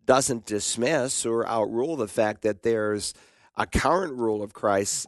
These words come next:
from heaven. God is sovereign. He's ruling from in heaven above, nor the fact that there's a spiritual kingdom that when you're born again, you immediately become a part of it. Well, during the millennial reign of the Messiah, there's gonna be another temple that is gonna be built.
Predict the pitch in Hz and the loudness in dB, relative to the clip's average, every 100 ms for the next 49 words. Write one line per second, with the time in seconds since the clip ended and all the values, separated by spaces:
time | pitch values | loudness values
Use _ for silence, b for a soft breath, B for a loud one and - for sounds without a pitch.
0 | _ - 98 90 78 127 117 127 156 - | _ -6 -4 -2 -4 -2 -2 0 0 0
1 | 101 92 120 120 113 135 - 117 110 107 | 0 0 -2 -4 -4 -4 -2 0 0 -2
2 | 101 107 101 98 b b b b b - | -4 -2 -2 -2 b b b b b -4
3 | 107 113 101 98 90 98 104 117 110 123 | 0 0 0 -2 -2 0 0 0 0 2
4 | 135 135 120 107 113 110 - 110 117 110 | 2 0 -4 -4 -4 -4 -2 -4 -2 -4
5 | 98 98 - - 143 156 - 104 - 101 | -4 -2 -4 0 0 0 -6 -6 -4 -4
6 | 95 104 131 107 101 98 b b - 110 | -2 -2 0 0 0 -2 b b -4 0
7 | 110 107 104 117 117 107 107 110 110 104 | 2 0 0 0 0 0 -2 0 0 0
8 | 110 107 - 107 98 - 95 - 131 123 | 0 0 -4 -6 -6 -4 -6 -2 0 2
9 | 87 - 127 120 117 143 196 165 120 123 | -2 -4 0 0 0 -2 0 0 0 0
10 | 139 131 110 104 113 123 110 101 101 101 | 0 -2 -4 -2 0 0 -2 -2 -8 -4
11 | - 123 123 98 76 - b b b b | 0 2 2 -2 -6 -16 b b b b
12 | 117 113 117 113 113 113 110 107 123 131 | 0 0 2 0 0 -2 0 0 0 -2
13 | - 98 - 110 104 101 101 101 98 101 | -2 -2 -2 -2 0 -2 -2 -4 -4 -2
14 | 107 139 143 - | 0 0 0 -2